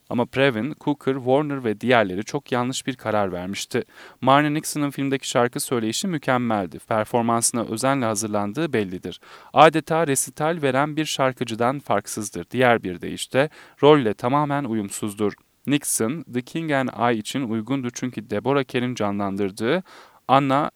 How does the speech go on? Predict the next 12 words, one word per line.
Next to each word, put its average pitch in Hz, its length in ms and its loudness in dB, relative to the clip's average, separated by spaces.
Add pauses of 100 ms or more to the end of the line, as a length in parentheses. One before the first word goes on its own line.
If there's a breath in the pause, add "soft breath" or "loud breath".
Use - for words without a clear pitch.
Leonovans 139 680 2 (120)
kibar 147 520 2
bir 175 200 -4 (200)
on 151 180 6
dokuzuncu 131 460 -2
yüzyıl 123 320 0
İngiliz 117 400 -4
hanımefendisidir. 107 800 -2
Hatta 117 360 4
West 123 260 2
Side 123 320 2
Story'de 113 640 2